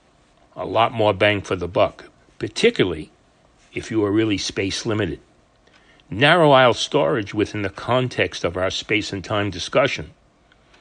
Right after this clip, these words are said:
is focused on a way to accommodate those high velocity S K Us, but because of their physical characteristics, their size or their weight, cannot be accommodated in the high velocity pick zone.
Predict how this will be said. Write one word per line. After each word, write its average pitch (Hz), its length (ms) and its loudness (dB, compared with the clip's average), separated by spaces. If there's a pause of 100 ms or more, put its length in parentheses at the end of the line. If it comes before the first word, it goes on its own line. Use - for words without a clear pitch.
(260)
is - 100 -4
focused 110 440 2
on 104 100 2
a 92 60 -2
way 127 240 4
to 135 200 0
accommodate 107 760 0 (540)
those 101 200 -2
high 110 300 4
velocity 110 680 2
S 113 160 0
K 120 200 0 (160)
Us, 127 420 0 (480)
but 120 160 2
because 139 440 2
of 135 100 0
their 135 180 4
physical 135 500 0
characteristics, 135 1120 0 (200)
their 92 120 -6
size 113 640 4
or 87 80 -2
their 98 160 0
weight, 117 380 2 (560)
cannot 107 320 0
be 107 160 -2
accommodated 95 840 0
in 101 140 -6
the 90 80 -4
high 101 180 2
velocity 98 520 2
pick 127 240 0
zone. 76 280 -8